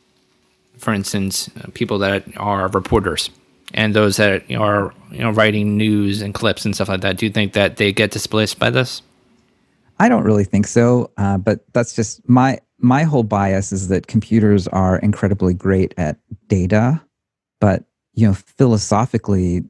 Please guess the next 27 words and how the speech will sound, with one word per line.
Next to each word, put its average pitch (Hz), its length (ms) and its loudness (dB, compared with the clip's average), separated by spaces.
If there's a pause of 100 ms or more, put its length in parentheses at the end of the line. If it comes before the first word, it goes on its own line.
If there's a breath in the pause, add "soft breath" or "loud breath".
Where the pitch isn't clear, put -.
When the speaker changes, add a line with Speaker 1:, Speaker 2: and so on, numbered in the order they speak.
(140)
Speaker 2:
we 104 280 -2
sort 98 200 0
of 92 140 -4
go 101 160 2
back 92 300 -2
to, 92 500 -2
you 98 100 -2
know, 92 160 2 (480)
Searle's 107 520 2
problem 98 500 0
of, 92 240 -4
you 104 120 0
know, 95 60 0
sort 101 200 0
of 90 80 2
the, 95 240 0
the 107 120 -2
Chinese 101 420 2
room 101 260 2
problem. 78 640 -4
It's, - 360 -12
you 107 120 0
know, 95 80 0
just 101 220 -4
because 104 320 -2
you 101 80 -2
have 95 260 0